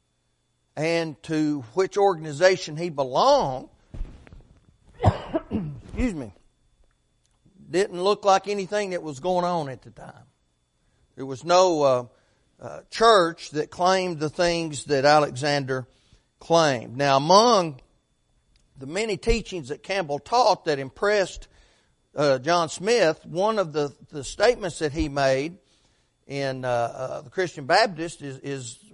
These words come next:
one that appealed to him almost more than anything else.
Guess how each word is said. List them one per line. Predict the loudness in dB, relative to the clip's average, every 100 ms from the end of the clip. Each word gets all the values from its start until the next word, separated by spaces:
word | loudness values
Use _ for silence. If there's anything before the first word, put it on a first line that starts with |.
| -20 -20 -20 _ _
one | -18 -4 0 0 2
that | 0
appealed | 0 -2 0 0 -2
to | -10
him | -6 -4 -2
almost | -4 -2 -6 -6
more | -4 -2 -2
than | -4
anything | -8 -4 -4 -2
else. | -2 -4 -8 -16